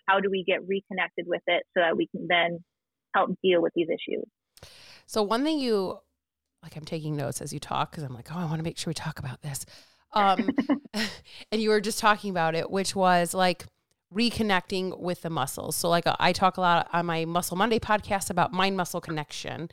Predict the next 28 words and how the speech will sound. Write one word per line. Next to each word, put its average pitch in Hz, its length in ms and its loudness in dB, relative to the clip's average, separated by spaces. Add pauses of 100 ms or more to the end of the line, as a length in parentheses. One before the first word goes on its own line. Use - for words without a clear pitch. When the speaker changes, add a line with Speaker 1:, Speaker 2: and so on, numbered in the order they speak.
(480)
Speaker 2:
And 185 260 2
it's 180 140 -2
like, 175 160 -2
we 202 80 -2
don't 190 220 6
wanna 226 180 4
be 240 100 -2
doing 226 540 0
kind 196 180 -2
of 180 60 -2
like 185 140 -4
you're 190 80 -6
talking 185 220 4
about, - 80 -2
like, 175 120 -2
a 202 40 -4
bicep 269 460 4
curl 202 400 6
and 175 220 0
feeling 180 300 -6
it - 80 -8
in 165 100 -4
our 160 80 -2
quad, - 520 0
<laughs> - 40 -20
right? 208 280 4
Like, 214 200 0 (300)
this, 233 280 6